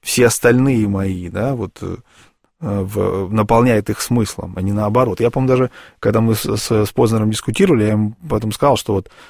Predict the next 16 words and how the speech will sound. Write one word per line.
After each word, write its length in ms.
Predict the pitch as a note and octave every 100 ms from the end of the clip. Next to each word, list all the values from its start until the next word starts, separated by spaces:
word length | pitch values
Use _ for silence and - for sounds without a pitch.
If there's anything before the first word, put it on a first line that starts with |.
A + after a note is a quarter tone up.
| -
наше 300 | A2+ A#2 A2
же 80 | G#2+
отношение 460 | G#2 A#2 C3 G#2+
определяется 720 | F#2+ G#2 G#2 G#2+ G2+ F#2+ -
к 40 | - -
тем 180 | A#2+ G#2+
вопросам, 360 | G2+ A2+ G#2
которые 240 | - G#2+ G2+
мы 20 |
обсуждаем, 200 | - G2+
не 60 |
потому, 180 | G2+ D3
что 140 | - A#2+
мы 80 |
оба 160 | A2 G#2
журналисты 680 | G#2 G2+ A#2 G#2 - -